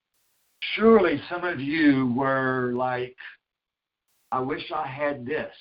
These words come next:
I wish I had that. I'm not ready. I don't have enough of this. I don't have enough of that. Or I don't know enough about survival,"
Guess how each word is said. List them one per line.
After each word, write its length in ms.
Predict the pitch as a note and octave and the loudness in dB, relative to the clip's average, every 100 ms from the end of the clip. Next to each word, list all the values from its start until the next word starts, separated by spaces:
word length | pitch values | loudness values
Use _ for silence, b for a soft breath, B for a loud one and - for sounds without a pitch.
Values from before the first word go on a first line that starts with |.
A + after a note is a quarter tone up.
| - - | -20 -6
I 100 | A#2 | -4
wish 280 | B2+ C#3 D3 | -4 -4 0
I 180 | C3 | 0
had 300 | C3 C#3 B2 | 2 -2 -2
that. 360 | B2+ C3+ G#2+ G#2 | -2 -2 -2 -6
I'm 160 | A#2+ B2+ | -10 -4
not 320 | C#3 C3 C#3 | -2 -2 0
ready. 640 | C#3 D3 D3 B2 G#2+ G#2+ _ b b b A2+ | 2 4 4 0 -8 -12 _ b b b -10
I 80 | |
don't 240 | A#2+ C#3+ C3 | 0 0 2
have 160 | C3+ | 0
enough 280 | C#3 D3 C#3+ | 2 0 0
of 140 | C3 B2 | -2 6
this. 360 | C#3+ B2+ G2+ - | 8 8 2 -8
I 120 | A#2 | -8
don't 160 | C3 B2+ | -8 -6
have 160 | C3 | -6
enough 260 | C3 C#3 C3+ | -2 -4 -4
of 80 | C#3+ | 2
that. 280 | C#3 B2 | 2 2
Or 200 | A#2+ C3 | -2 -2
I 80 | A#2+ | -2
don't 240 | A2+ C3+ - _ | -2 -6 -8 _
know 460 | D#3 F#3 E3 G#2 - _ _ _ _ - | 0 4 4 2 -10 _ _ _ _ -14
enough 440 | C#3+ C#3+ C#3+ A2+ G2 - - | -10 -4 -4 -4 -10 -20 -12
about 340 | B2+ B2+ B2 - | -4 -4 -4 -8
survival," 680 | B2 A#2 B2 A2+ G2 E2+ | -6 -2 -2 -4 -10 -14